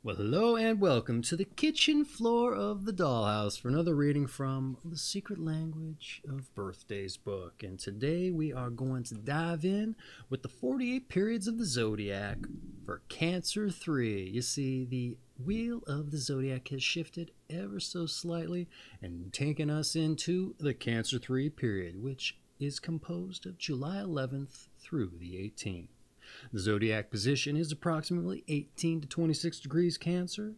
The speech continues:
The central image is the persuader. The season is early summer. The element is water.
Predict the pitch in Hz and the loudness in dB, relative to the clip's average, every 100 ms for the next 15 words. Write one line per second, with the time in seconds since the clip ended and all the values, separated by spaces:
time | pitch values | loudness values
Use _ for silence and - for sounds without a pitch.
0 | - 123 104 - 135 123 113 - 139 135 | -10 -8 -6 -2 -2 -2 -6 -4 -2 0
1 | 151 156 131 113 110 - 110 101 - - | -2 -4 -4 -4 -4 -2 -2 0 0 -2
2 | - 226 240 156 98 147 - - - 139 | -4 -4 0 0 0 -4 -10 -18 -14 -4
3 | 143 - 220 220 233 233 226 220 226 170 | 0 2 2 2 2 0 -4 -6 -4 2
4 | 156 151 143 151 143 151 156 147 - 151 | 4 4 4 2 4 2 0 -6 -14 -14
5 | 120 - 123 127 127 131 - 135 110 95 | -10 -2 2 2 0 -2 -6 -6 -6 -6
6 | 90 101 120 123 131 135 | -6 -4 -2 -4 -6 -8